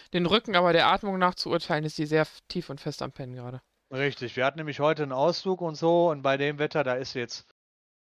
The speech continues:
Speaker 2: absolut platt wahrscheinlich. Ich hatte auch ein bisschen Feinkontakt mit dem anderen doofen Köter.
Speaker 1: Mhm.
Speaker 2: Aber alles gut, ne? N-, nicht, da, da ist nichts passiert. Nur war halt viel Trubel und ja, ich hätte mir wahrscheinlich fast eine Anzeige kassiert wegen Körperverletzung, aber so passiert das nun mal.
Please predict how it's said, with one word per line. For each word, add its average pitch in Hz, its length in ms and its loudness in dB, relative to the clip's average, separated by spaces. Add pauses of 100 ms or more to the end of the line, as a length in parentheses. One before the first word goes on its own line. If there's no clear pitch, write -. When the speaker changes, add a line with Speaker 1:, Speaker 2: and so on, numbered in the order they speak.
Speaker 2:
absolut 139 540 0
platt 123 240 -2
wahrscheinlich. 104 360 -10
Ich 107 40 -14
hatte 143 140 0
auch 131 40 4
ein 127 60 -2
bisschen 113 400 -10
Feinkontakt 147 680 0
mit 117 100 -16
dem 120 120 -8
anderen 170 280 0
doofen 156 280 0
Köter. 151 400 2 (100)
Speaker 1:
Mhm. 147 600 -4
Speaker 2:
Aber 139 220 2
alles 139 240 2
gut, 143 320 -2
ne? 135 200 -2
N-, 127 320 -14
nicht, 123 200 -16
da, 123 200 -4
da 120 140 -8
ist - 140 -8
nichts - 140 -18
passiert. 139 400 -2 (500)
Nur 131 220 4
war 120 200 4
halt 117 300 2
viel 120 280 -6
Trubel 113 500 -6
und 110 420 -14 (1000)
ja, 175 300 8 (100)
ich 160 140 -8
hätte 180 120 2
mir 175 100 6
wahrscheinlich 156 340 2
fast 165 200 -4
eine 160 80 0
Anzeige 147 480 0
kassiert 135 460 -4
wegen 131 200 -6
Körperverletzung, 127 760 -4
aber 156 140 -4
so 196 80 -6
passiert 254 340 4
das 254 160 -2
nun 110 100 -12
mal. 95 120 -12